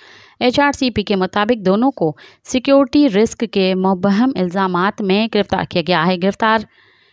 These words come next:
इंसानी हकूक़ के सरगर्म अरकान के लिए कम होती गुंजाइश का मजहर है।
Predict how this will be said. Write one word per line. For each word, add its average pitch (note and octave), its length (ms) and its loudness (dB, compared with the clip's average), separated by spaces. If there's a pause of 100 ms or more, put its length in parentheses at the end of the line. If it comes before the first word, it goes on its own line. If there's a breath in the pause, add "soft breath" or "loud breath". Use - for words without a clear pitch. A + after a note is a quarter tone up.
इंसानी A#3+ 440 2
हकूक़ G#3+ 360 0
के A3 160 2
सरगर्म G3 460 0
अरकान G#3 420 0
के F3 140 -2
लिए F3 240 2
कम G3+ 220 -2
होती F3 300 0
गुंजाइश F#3+ 440 2
का A#3+ 140 -2
मजहर E3 360 0
है। D#3+ 160 0